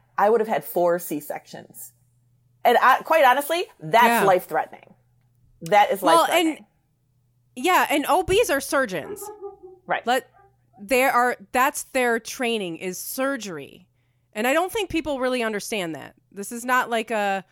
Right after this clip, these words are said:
Speaker 2: you know, like a natural birth educated and birth doctor. They're,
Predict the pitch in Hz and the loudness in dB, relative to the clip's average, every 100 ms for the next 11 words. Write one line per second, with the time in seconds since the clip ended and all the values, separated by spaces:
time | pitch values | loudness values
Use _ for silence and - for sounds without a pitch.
0 | _ _ _ _ _ _ _ _ _ _ | _ _ _ _ _ _ _ _ _ _
1 | _ _ 208 226 196 180 175 190 196 202 | _ _ -8 -2 -2 -2 -4 -2 -4 -4
2 | - 196 185 196 202 - - 190 180 - | -2 -4 -2 -2 -2 -6 -8 -8 -8 -6
3 | 208 185 170 170 190 - 160 151 156 165 | -4 -4 -6 -6 -6 -6 -8 -8 -12 -4
4 | 226 214 | 0 0